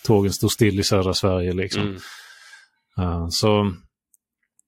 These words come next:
Speaker 1: ja, jag tycker att, jag tycker att det är intressant. Det visar på den sårbarhet vi har i vårt väldigt digitaliserade, men samtidigt rätt så kanske naivt digitaliserade samhälle som vi har idag.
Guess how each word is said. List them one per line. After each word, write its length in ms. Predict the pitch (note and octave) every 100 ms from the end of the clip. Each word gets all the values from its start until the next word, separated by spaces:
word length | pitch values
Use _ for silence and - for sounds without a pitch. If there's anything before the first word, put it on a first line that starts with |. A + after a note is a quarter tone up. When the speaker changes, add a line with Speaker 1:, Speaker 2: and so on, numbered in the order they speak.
| - - _ _ -
Speaker 1:
ja, 120 | A#2 B2+
jag 160 | B2+
tycker 200 | B2 C#3
att, 460 | C3 B2+ - - - _
jag 120 | - B2
tycker 160 | B2+
att 80 | B2
det 60 | C3+
är 100 | B2+
intressant. 480 | B2 B2+ C3+ G#2+ -
Det 60 | A2+
visar 320 | A#2+ A2 B2
på 120 | -
den 320 | A2+ A2 G#2+ G2+ _ _ _ _ _ A3
sårbarhet 880 | - - B2 G#2 A2 A#2 B2 - -
vi 60 |
har 440 | G2+ B2+ B2+ G#2+ -
i 80 | G#2
vårt 380 | G#2 G#2 - - - - - _
väldigt 560 | G2 B2+ C#3 D#3+ A#2+ G#2
digitaliserade, 1080 | G#2+ D3 - F#3+ F#3+ - F#3+ F3+ F#3 F#3 -
men 180 | C3+ C3
samtidigt 460 | B2+ C#3 B2+ B2+ B2
rätt 140 | A#2+
så 360 | - A#2+ A2 A2
kanske 300 | - A#2+ -
naivt 760 | A#2 A2+ A#2 B2 C#3 E3+ F2+ - - -
digitaliserade 800 | G2+ F#2+ G#2 F#2+ F2 G#2 G2 G2
samhälle 460 | - G2 F#2 -
som 160 | G#2 A2
vi 60 | G#2+
har 200 | - -
idag. 180 | -